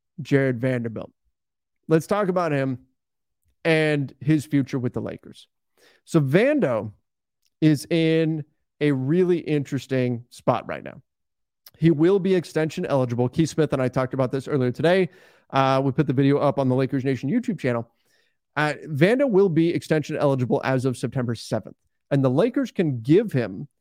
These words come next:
an extension, uh, up to, they can get upwards of, like, seventy-five million dollars on a four-year deal. And a lot of people would say that, um, it, it might be a little bit early to give him that kind of extension,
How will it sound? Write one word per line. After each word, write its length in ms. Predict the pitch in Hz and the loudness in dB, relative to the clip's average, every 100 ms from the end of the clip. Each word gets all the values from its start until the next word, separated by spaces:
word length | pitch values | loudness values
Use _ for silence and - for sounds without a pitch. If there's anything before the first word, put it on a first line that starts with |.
| _ _ | _ _
an 140 | - 151 | -2 0
extension, 960 | 139 - - 185 262 247 104 73 135 - _ _ _ _ | -2 -6 -2 0 0 -2 -10 -10 -12 -14 _ _ _ _
uh, 200 | 175 127 - _ _ | -4 -2 -2 _ _
up 360 | 175 262 - - | 0 0 -2 -4
to, 500 | - 196 190 190 190 | 2 4 4 4 2
they 180 | 170 202 | 0 0
can 80 | 233 | 0
get 160 | 202 - | 0 0
upwards 480 | 170 170 190 170 - | -4 0 2 2 0
of, 360 | - 147 135 | 0 0 0
like, 420 | 135 127 123 127 _ _ _ _ | 0 0 0 -4 _ _ _ _
seventy-five 600 | - - 156 165 143 143 | -8 0 0 2 2 2
million 400 | 135 131 135 131 | 2 2 2 2
dollars 340 | 123 120 120 113 | 2 0 0 -4
on 80 | |
a 60 | 120 | -8
four-year 340 | - 117 120 | -6 -6 -6
deal. 300 | 120 107 - - _ _ _ _ _ _ - | -6 -10 -14 -20 _ _ _ _ _ _ 0
And 140 | 160 | 2
a 20 | |
lot 280 | 156 185 277 | 2 2 2
of 80 | 311 | 2
people 320 | 233 214 185 | 0 2 2
would 180 | 147 143 | 2 0
say 640 | - 147 131 131 131 135 - _ _ - | 0 0 2 2 0 -2 -8 _ _ -12
that, 640 | 131 135 135 131 131 - - _ _ _ _ _ _ - | -2 2 2 0 -2 -10 -20 _ _ _ _ _ _ -2
um, 480 | 147 139 139 131 123 _ _ _ _ _ _ _ | 0 2 2 -2 -6 _ _ _ _ _ _ _
it, 160 | - 180 | 0 2
it 60 | 165 | 2
might 180 | 180 | 2
be 100 | 160 | 2
a 40 | 180 | 2
little 180 | 156 156 | 2 0
bit 140 | 156 | -2
early 400 | - 151 131 120 | 0 2 2 -2
to 120 | 120 131 | -4 -2
give 180 | 139 | 0
him 140 | 127 123 | 0 -2
that 180 | 120 104 | -2 -4
kind 140 | 120 | -8
of 80 | 113 | -8
extension, 640 | - - 107 - - - | -12 -12 -12 -12 -20 -20